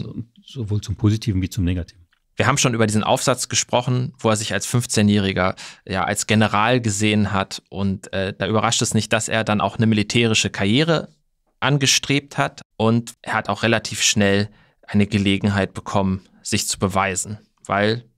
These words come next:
Speaker 2: im August neunzehnhundertvierzehn bricht der Erste Weltkrieg aus und, ähm, er hat sofort mitgekämpft.
Speaker 1: Der Erste Weltkrieg hat sich auch, äh, ganz anders entwickelt, als es geplant war.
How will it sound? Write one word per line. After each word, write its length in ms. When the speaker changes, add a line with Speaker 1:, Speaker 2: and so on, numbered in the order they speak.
Speaker 2:
im 140
August 400
neunzehnhundertvierzehn 760
bricht 500
der 120
Erste 340
Weltkrieg 500
aus 420
und, 500
ähm, 400
er 200
hat 120
sofort 380
mitgekämpft. 680
Speaker 1:
Der 220
Erste 260
Weltkrieg 300
hat 100
sich 220
auch, 280
äh, 280
ganz 160
anders 240
entwickelt, 420
als 160
es 100
geplant 460
war. 180